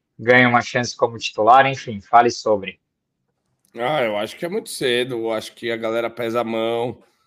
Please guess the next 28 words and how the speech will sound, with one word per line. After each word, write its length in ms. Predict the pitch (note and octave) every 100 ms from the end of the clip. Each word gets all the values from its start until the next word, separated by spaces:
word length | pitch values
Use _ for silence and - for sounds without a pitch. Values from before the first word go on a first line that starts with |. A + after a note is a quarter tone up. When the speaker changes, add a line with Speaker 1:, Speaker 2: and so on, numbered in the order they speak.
| _ -
Speaker 2:
É, 380 | G2 F#2+ F#2 F#2+
tem 200 | - D3
que 60 |
esperar. 540 | - A4 A#4+ A3 F#3+ -
Claro 220 | F3 G#3
que 120 | -
eu 80 | A3
também 220 | F#3 G#3+
quero 160 | A3+ A#3
ver 100 | F3+
jogar. 320 | E3 C3 B2
Por 120 | C#3
exemplo, 300 | D3 C3 C3+
a 40 | D#3
gente 120 | B2+
tava 160 | D3+
ganhando 400 | D3 D3+ D3+ D3
lá, 360 | C3+ D#3+ F#3 - _ _ _ _ -
dois 220 | F3 F3
a 100 | D#3
um, 240 | D#3 G3+
e 60 | G#3
o 80 | E3+
time 260 | - F#3
deu 220 | C#3+ D#3
uma, 360 | G3+ G3+ F3 C#3 - _ _ _ _ _
uma 160 | C3+ C3+
cansada. 720 | E3 D#3 - D3+ B2 F#2 D#2+